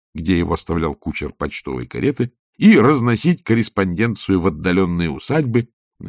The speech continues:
если успеет, конечно, поскольку многие горожане имели обыкновение рыться в мешке, пока не найдут понравившееся им письмо. Он уважительно коснулся рукой края шлема, приветствуя матушку Буревей.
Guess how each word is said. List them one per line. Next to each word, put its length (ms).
если 300
успеет, 420
конечно, 460
поскольку 600
многие 400
горожане 560
имели 240
обыкновение 600
рыться 380
в 100
мешке, 380
пока 300
не 120
найдут 420
понравившееся 920
им 240
письмо. 380
Он 140
уважительно 580
коснулся 540
рукой 320
края 340
шлема, 500
приветствуя 760
матушку 640
Буревей. 680